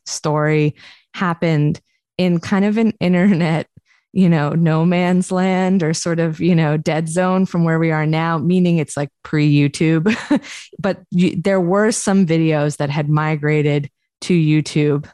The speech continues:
that came from even, you know, from the earlier years. The quality might be a little lower, but you see, it's, like, me, and the photos weren't even, like, "Look at the discrimination at this store." It was just, like,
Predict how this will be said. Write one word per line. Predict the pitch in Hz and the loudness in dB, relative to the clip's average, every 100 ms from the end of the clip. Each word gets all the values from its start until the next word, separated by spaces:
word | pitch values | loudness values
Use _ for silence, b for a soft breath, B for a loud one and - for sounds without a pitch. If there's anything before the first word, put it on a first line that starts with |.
| _ | _
that | 156 - | -6 -4
came | - 160 156 | 0 2 2
from | - 151 143 | 0 -2 0
even, | - 147 143 139 | -2 -2 -2 -2
you | 175 151 | -2 -2
know, | 131 | -2
from | - 160 151 - - | -2 -2 -2 -4 -8
the | - | -6
earlier | - 160 160 156 | -2 0 0 0
years. | 156 143 143 147 - B B B - | 0 0 0 -2 -4 B B B -6
The | 165 | -4
quality | 175 147 151 156 | -2 -2 0 0
might | 160 156 | 0 0
be | 156 | -2
a | 160 | 0
little | 151 151 143 | 0 0 -2
lower, | 147 143 147 143 | -2 -2 0 -2
but | 139 147 | -2 -2
you | 180 | -2
see, | - 285 | -2 -2
it's, | 277 - | -2 -2
like, | 185 202 | -2 2
me, | 214 214 B B | 2 0 B B
and | - 226 | 0 0
the | 240 | 0
photos | 285 320 311 240 | -2 0 -2 0
weren't | 226 208 | 0 2
even, | 208 190 | 2 0
like, | 170 160 170 | 0 -2 -2
"Look | 170 185 - | -2 -2 -2
at | 180 | -4
the | 170 | -2
discrimination | 160 160 - 160 151 151 156 - 151 | -2 -4 -2 -2 0 2 0 0 0
at | 143 | -2
this | 139 143 | -2 -4
store." | - - 160 202 262 | -4 -4 -2 0 0
It | 208 | 0
was | - 165 165 | 0 -2 -2
just, | 175 - | -4 -2
like, | 165 156 | -4 -4